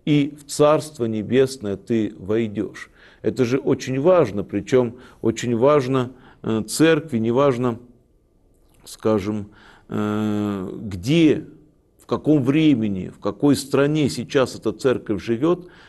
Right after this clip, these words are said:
так или иначе она решает в том числе и эту задачу. И для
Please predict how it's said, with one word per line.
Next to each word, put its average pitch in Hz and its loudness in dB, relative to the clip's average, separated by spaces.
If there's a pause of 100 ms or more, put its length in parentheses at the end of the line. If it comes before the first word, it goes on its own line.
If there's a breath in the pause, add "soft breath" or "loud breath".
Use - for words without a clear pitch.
(140)
так 151 0
или 143 6
иначе 156 0
она 127 0
решает 135 2
в - -18
том 131 0
числе 123 -2
и - -4
эту 165 4
задачу. 107 -2
И 95 -2
для 120 2